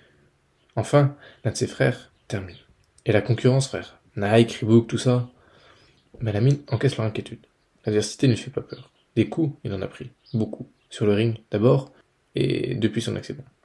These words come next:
Et c'est ainsi que l'ex-athlète relève les gants et lance en mille neuf cent quatre-vingt-dix-neuf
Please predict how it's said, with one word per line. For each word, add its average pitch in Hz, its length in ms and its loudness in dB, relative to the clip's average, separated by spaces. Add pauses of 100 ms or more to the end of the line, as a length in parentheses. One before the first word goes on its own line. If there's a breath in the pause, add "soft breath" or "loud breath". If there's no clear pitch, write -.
(300)
Et 104 100 4
c'est - 220 -2
ainsi 123 200 0
que 135 120 -2
l'ex-athlète 123 760 0
relève 120 340 2
les 104 120 2
gants 113 260 -4
et - 80 0
lance 123 260 0
en 104 40 -4
mille 131 160 2
neuf 139 140 2
cent 127 120 -4
quatre-vingt-dix-neuf 107 680 -4